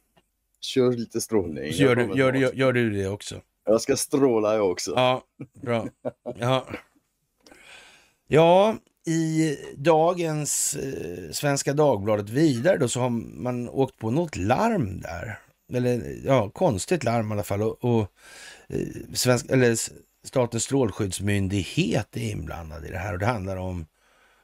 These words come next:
Speaker 2: radioaktivitet, alltså. Ja. Och, och väldigt konstigt, alltså. Man, man upprättar en arbetsgrupp och,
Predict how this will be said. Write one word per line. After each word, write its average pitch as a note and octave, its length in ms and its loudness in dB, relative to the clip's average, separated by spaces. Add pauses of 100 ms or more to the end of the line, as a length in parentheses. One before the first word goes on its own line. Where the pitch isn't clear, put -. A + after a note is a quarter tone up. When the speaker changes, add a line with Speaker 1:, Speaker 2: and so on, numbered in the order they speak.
Speaker 2:
radioaktivitet, A2 1300 -4
alltså. - 500 -10 (340)
Ja. F2+ 480 -2 (1300)
Och, A2+ 500 4
och F2 220 0
väldigt D3 420 2
konstigt, - 440 -8
alltså. A#2 360 -8 (1700)
Man, A#2+ 260 2
man C3 180 4
upprättar A#2 640 0
en A2+ 180 0
arbetsgrupp A2 1160 -2 (400)
och, G#2+ 300 -2